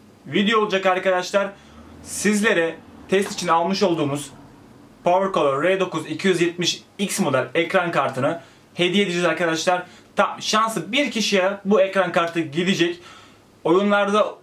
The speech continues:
bin seksen pikselde ultra ayarlarda her oyunu çok rahat bir şekilde akıcı bir durumda oynatabilen bu ekran kartını arkadaşlar sizlere hediye edeceğiz kanalımız üzerinden.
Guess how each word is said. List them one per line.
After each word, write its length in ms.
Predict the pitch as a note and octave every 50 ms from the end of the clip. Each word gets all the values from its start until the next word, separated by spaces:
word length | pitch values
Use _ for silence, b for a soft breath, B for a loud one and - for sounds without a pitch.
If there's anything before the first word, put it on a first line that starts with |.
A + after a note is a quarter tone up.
| _ _ _ _ _ _ -
bin 200 | D3 C#3+ F3+ G3+
seksen 400 | G3 G#3+ G3+ G3 - G#3 F#3+ F#3+
pikselde 380 | F#3+ - - G3 F3+ E3+ E3+ -
ultra 280 | - F#3 F3+ - F#3+
ayarlarda 500 | E3+ D#3+ D#3 D3+ D3+ D3 D3 D3 D3+ D#3
her 260 | D3+ - - G3+ G#3
oyunu 360 | G3+ F#3 D#3+ C#3+ C#3+ D3 D3 -
çok 280 | - G#3 G3 G3 F3+
rahat 220 | F3+ E3+ E3+ E3 D#3
bir 60 | D3+
şekilde 340 | D3+ C#3+ C#3+ C3+ - - -
akıcı 360 | E3+ D#3+ - G3 E3 F3+ F3 D#3
bir 180 | C#3+ C3 B2+ B B B B B
durumda 340 | - E3 D#3+ D3 D3 C#3+ C#3
oynatabilen 800 | - - D#3+ E3 E3+ F3 - F#3+ F3 E3 D#3 C#3+ B2+ A2+ - D3
bu 100 | E3+ E3+ -
ekran 380 | F3 F3+ F#3+ F#3+ G#3 G3+ F#3+ F#3+
kartını 360 | F#3+ F3 D#3 D3+ D3+ E3 D#3+
arkadaşlar 580 | D3 C#3+ D3 D#3 D3+ C#3+ C#3+ - - F#3+ G3 - B B B B B
sizlere 580 | - - G3+ G#3 F#3+ E3 F3 E3+ E3+ E3 D#3+
hediye 220 | F3 F3 E3+ F#3 F3
edeceğiz 340 | D3+ C#3+ D#3 E3 D#3+ -
kanalımız 440 | - - E3+ E3 D#3+ D#3+ E3 E3+ E3
üzerinden. 580 | E3 D#3+ C#3+ D#3+ D#3 D3 D#3+ D#3+ C#3+ B2 -